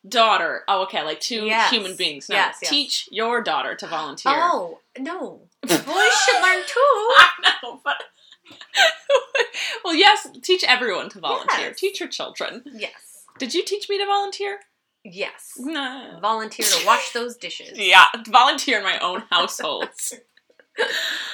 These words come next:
Speaker 1: Uh, Mom, what do you have on your tray today? You just
Speaker 2: Mm.
Speaker 1: have
Speaker 2: I have my phone and chapstick. That's a new addition.
Speaker 1: Ooh.
Speaker 2: I have a bit of the chapped lips.
Speaker 1: What flavor?
Speaker 2: Uh,
Speaker 1: I
Speaker 2: the
Speaker 1: can't
Speaker 2: only
Speaker 1: see.
Speaker 2: one I will do, key lime.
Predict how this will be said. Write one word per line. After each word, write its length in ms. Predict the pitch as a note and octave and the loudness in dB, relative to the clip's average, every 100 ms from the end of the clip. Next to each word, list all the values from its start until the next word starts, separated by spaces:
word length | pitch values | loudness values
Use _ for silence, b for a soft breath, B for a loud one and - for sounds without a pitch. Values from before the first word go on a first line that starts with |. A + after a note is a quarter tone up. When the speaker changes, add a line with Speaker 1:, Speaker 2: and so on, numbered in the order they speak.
| B B | B B
Speaker 1:
Uh, 180 | D4 C4+ | 4 4
Mom, 200 | E4 F#4 | 4 2
what 80 | F#4+ | 2
do 40 | F#4+ | 2
you 60 | |
have 120 | F#4 F4+ | 2 0
on 80 | |
your 80 | E4+ | -6
tray 180 | E4+ F4 | -4 -4
today? 340 | F#4+ C3+ - - - | -2 -4 -6 -10 -14
You 120 | B3+ | -6
just 180 | C#5 D5 | -2 0
Speaker 2:
Mm. 40 | |
Speaker 1:
have 280 | D4+ C#4+ C#4 B3+ | 0 -4 -2 2
Speaker 2:
I 60 | D#4 | 2
have 120 | E4+ | 2
my 100 | F#4+ | -2
phone 360 | F#4+ B3+ A3+ B3+ | 2 2 2 -2
and 220 | A#3+ A#3+ | -6 -6
chapstick. 680 | - C4 D4+ - - G#3 - - | 2 6 6 4 -2 -2 -2 0
That's 220 | A3 A#3+ | 0 0
a 60 | C#4+ | -4
new 180 | A#3 G3+ | -6 -6
addition. 320 | F#3 F3+ G#3+ B3 | -4 -4 -2 -2
Speaker 1:
Ooh. 600 | E4 B4+ A#4 E4+ D#4+ G4+ | 0 2 2 2 2 4
Speaker 2:
I 40 | - | 4
have 180 | A3 | 4
a 60 | G3+ | -4
bit 160 | F#3+ G#3 | -10 -10
of 120 | F#3+ | -10
the 60 | |
chapped 400 | G3 - F3+ - - | -10 -4 -4 -4 -14
lips. 380 | F#3+ A3+ - - | -12 -12 -14 -14
Speaker 1:
What 260 | G#3+ C#4 C#4+ | 2 2 4
flavor? 400 | F4+ A4+ - - _ _ _ _ _ | 0 0 -2 -6 _ _ _ _ _
Speaker 2:
Uh, 300 | A3 G#3+ G3+ - | 0 2 2 -2
Speaker 1:
I 40 | |
Speaker 2:
the 60 | G3 A#3+ | -4 -2
Speaker 1:
can't 60 | |
Speaker 2:
only 140 | D#4 F4+ | 0 0
Speaker 1:
see. 40 | |
Speaker 2:
one 120 | E4 D4 | 0 2
I 100 | C4 | 0
will 180 | G#3+ G3+ | -4 -10
do, 420 | G#3 F3+ D3 D3+ _ _ - | -6 -6 -8 -16 _ _ -12
key 160 | B3+ | -8
lime. 380 | A#3+ F#3+ D3 | -4 -4 -6